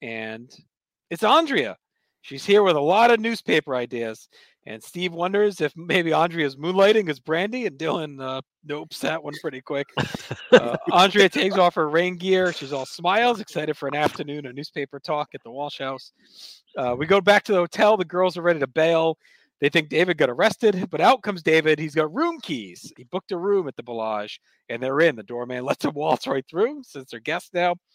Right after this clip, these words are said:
Speaker 1: David explains he went through booking the hotel and says as long as your plastic is good, they're not gonna be looking at the age. They don't care. Uh, they wait for an elevator, and when it opens, they see Felice Martin. She asks Donna what's going on, why are they here? Donna says, "David got a room," and Felice is all, "What?"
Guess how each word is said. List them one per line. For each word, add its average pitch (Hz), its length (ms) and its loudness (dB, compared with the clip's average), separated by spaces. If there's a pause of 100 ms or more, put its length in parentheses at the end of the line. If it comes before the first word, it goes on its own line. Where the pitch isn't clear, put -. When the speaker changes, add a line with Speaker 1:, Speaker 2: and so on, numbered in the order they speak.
(340)
Speaker 1:
David 160 200 4
explains 233 480 0
he 185 80 -4
went 139 160 -4
through 127 100 -8
booking 139 280 -8
the 117 80 -12
hotel 185 440 2
and 139 80 -8
says 135 200 -6
as 123 100 -16
long 175 140 0
as 160 80 -8
your 151 100 -12
plastic 175 440 0
is 135 100 -8
good, 143 260 -4 (440)
they're 131 100 -4
not 151 180 2
gonna - 120 -6
be 143 120 -8
looking 143 300 -4
at 120 140 -8
the 123 160 -4
age. 123 360 -6
They 120 80 -10
don't 113 160 -14
care. 113 320 -6 (540)
Uh, 117 140 -6
they 135 80 0
wait 185 200 6
for 160 100 0
an 156 60 6
elevator, 196 520 6
and 151 120 -6
when 156 120 -2
it 160 40 2
opens, 220 600 0 (100)
they 117 100 -10
see 233 520 -4 (640)
Felice 131 540 -8
Martin. 110 520 -14 (640)
She 123 220 -6
asks 127 220 -4
Donna 165 320 4
what's 139 180 -6
going 117 300 -6
on, 190 300 4
why 120 180 2
are 113 40 -2
they 110 140 -6
here? 240 380 -2
Donna 139 280 -4
says, 131 200 -10
"David 139 340 0
got 135 140 2
a 120 40 -8
room," 220 340 0
and 143 120 -4
Felice 151 380 -4
is 139 140 -4
all, 120 280 -2
"What?" 208 340 -2